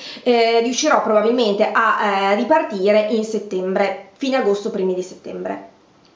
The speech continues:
Ho comunque intenzione di girare un video sulle ultime letture di giugno, lo girerò in questi giorni, non so poi se, eh, riuscirò a caricarlo sul canale.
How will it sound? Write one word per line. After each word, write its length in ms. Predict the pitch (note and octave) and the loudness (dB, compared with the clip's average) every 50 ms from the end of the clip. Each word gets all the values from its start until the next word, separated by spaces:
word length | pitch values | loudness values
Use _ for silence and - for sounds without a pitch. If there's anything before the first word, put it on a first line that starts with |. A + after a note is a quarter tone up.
| _ - - - - C4 | _ -20 -18 -6 0 2
Ho 160 | C4 C#4+ D4 | 2 2 2
comunque 380 | D4 D#4 C#4+ D#4+ F#4 F#4+ C#4+ B3+ | 2 0 2 2 2 2 2 2
intenzione 680 | A#3+ A3+ A#3 A#3 A#3 A3+ - C4+ A3 G3+ G3+ G3+ G#3 | 2 2 2 0 0 0 0 2 2 2 2 2 0
di 140 | G#3 C4+ C#4 | -2 -2 -2
girare 640 | A3+ A#3+ A#3 A#3 A#3+ G#3+ F#3 F#3 F#3 F#3+ G3 F#3+ F#3+ - - - - - - | -2 0 2 2 4 4 2 2 2 0 -2 -4 -6 -10 -14 -16 -14 -6 0
un 260 | D#4 D4+ D4 D4 C#4+ | 2 4 4 4 4
video 300 | - D#4+ D4+ A3 G#3 G#3 | 2 2 2 2 0 0
sulle 240 | G#3 G#3 B3+ A#3 A#3+ | 0 0 -2 -2 0
ultime 320 | D4 E4 E4+ D#4 B3+ A3 | 2 2 2 2 2 2
letture 380 | G#3+ A3 G#3+ - D4+ B3 A#3+ G#3 | 2 2 2 2 0 2 2 2
di 120 | G#3 G#3+ | 0 0
giugno, 760 | G3+ C4 C#4+ B3 G#3 G3+ G3+ G3 G3 F#3 F3+ F3+ - - - - | 0 0 0 2 2 2 2 2 2 0 0 -2 -4 -10 -10 -6
lo 200 | - B3 B3+ C4+ | 0 2 2 4
girerò 580 | C4 C#4 D4 C#4 C4+ C4+ C4+ C4+ D4 E4 E4 - C#4 | 4 4 4 4 4 4 4 4 4 2 2 0 -2
in 120 | C4+ B3+ | -2 -2
questi 300 | B3+ B3 A3+ - - B3 | 0 0 -2 -2 -4 -4
giorni, 480 | G#3 A3 G#3+ G#3+ A#3+ B3+ C#4+ C#4+ C#4+ C#4+ | 0 2 2 4 4 2 2 0 0 0
non 180 | C#4 C4+ C4+ | 2 0 0
so 200 | C4 D#4+ D#4+ D#4+ - | 2 0 0 0 0
poi 180 | - D4 D#4+ | 0 0 0
se, 400 | D#4 - C#4+ B3+ C4 D4 D#4 - | 0 0 0 0 2 2 0 0
eh, 200 | - A#3+ A3+ G#3+ | 0 0 2 2
riuscirò 340 | G#3 A#3 A3+ - A#3+ A#3 A#3+ | 0 0 -2 -2 0 2 2
a 60 | B3 | 2
caricarlo 600 | B3 B3 G#3 G3+ G3+ A#3 A3+ G#3 G3 G3 G3 G3+ | 2 0 0 0 0 0 2 2 2 0 -2 -4
sul 180 | G3 - G#3+ G3+ | -4 -4 -6 -4
canale. 760 | - A3 G3 G#3 F#3 E3+ G3 A3 B3+ D4+ F#4 D4+ - - | -2 -2 0 0 0 0 2 2 2 2 0 -2 -6 -10